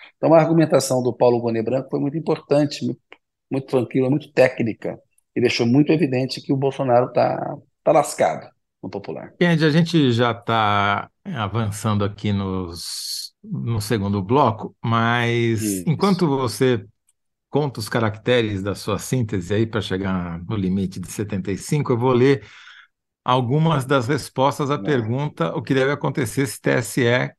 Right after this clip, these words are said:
Speaker 2: caçar, é, Bolsonaro. Então, vamos lá. Danilo Sotero Rogério. Valdemar deve tentar espremer o que der dele e jogar o bagaço fora. Roten Ro-, Root.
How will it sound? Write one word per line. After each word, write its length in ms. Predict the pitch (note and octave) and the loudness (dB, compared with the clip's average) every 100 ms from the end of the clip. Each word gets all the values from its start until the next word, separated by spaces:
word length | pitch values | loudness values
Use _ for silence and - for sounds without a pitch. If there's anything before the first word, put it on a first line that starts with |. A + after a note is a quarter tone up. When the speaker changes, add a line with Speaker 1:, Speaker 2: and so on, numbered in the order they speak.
| - | -4
Speaker 2:
caçar, 680 | C#3+ A2 - B2+ A#2+ C3+ - _ _ _ - | -2 -2 0 2 2 -2 -8 _ _ _ -6
é, 160 | A#2 | -4
Bolsonaro. 760 | G#2 A2+ B2 - C#3 F#2+ D#2+ - - | -2 -2 -2 0 0 0 -2 -8 -12
Então, 340 | - C3 C3+ | -6 -4 -2
vamos 280 | A2+ C3+ G#2+ | -2 -2 -2
lá. 300 | F#2 C#2 - _ - _ _ | 0 -2 -2 _ -20 _ _
Danilo 340 | A#2+ A#2 C#3 C3+ | -4 -2 0 0
Sotero 400 | A#2 A2+ C3 B2 | 0 0 2 2
Rogério. 640 | A#2 G#2+ G#2 F#2 E2+ D#2+ _ _ _ _ - | 2 2 0 -2 -4 -10 _ _ _ _ -8
Valdemar 460 | A#2 A#2+ B2 C3+ D3 | -2 0 2 2 2
deve 200 | D3 C#3+ | 0 -2
tentar 280 | C#3 A#2 C#3+ | -6 -4 -6
espremer 640 | - - D#3 A#2+ A#2+ D#3 | -6 -2 0 2 0 0
o 60 | D#3+ | -2
que 120 | D#3+ | -2
der 240 | A#2 B2 | 0 0
dele 440 | A2 G#2 C3+ E3 E3+ | 0 2 2 4 2
e 40 | F3+ | 0
jogar 400 | C3 C#3+ A2+ C#3 | 2 2 2 0
o 40 | |
bagaço 520 | B2+ B2 A2+ C3 - A2 | 2 0 0 -2 -4 -10
fora. 540 | - A#2+ G#2 E2+ - _ _ _ _ _ _ _ _ - | -2 0 2 0 -8 _ _ _ _ _ _ _ _ -6
Roten 520 | A#2+ C#3 E3+ E3 E3+ | 0 2 2 2 0
Ro-, 540 | D3 C#3+ A#2 C3+ C#3+ - | 0 -2 2 2 0 -4
Root. 580 | D3 C#3+ D#3 A2 - - | 0 4 2 0 -14 -16